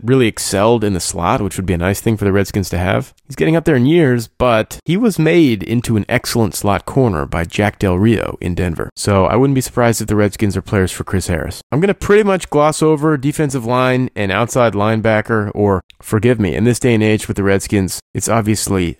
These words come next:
traditional four three defensive end that we're talking about in terms of pass rusher.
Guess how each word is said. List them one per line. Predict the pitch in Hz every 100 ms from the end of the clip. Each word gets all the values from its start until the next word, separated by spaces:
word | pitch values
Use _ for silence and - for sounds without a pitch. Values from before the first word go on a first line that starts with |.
| -
traditional | 131 151 - 131
four | - 127
three | - 113
defensive | 98 117 104 95
end | 104 101 - 95
that | - -
we're |
talking | - 98 - 85
about | 87
in | 85
terms | 87 90
of | -
pass | - 92 -
rusher. | - - 104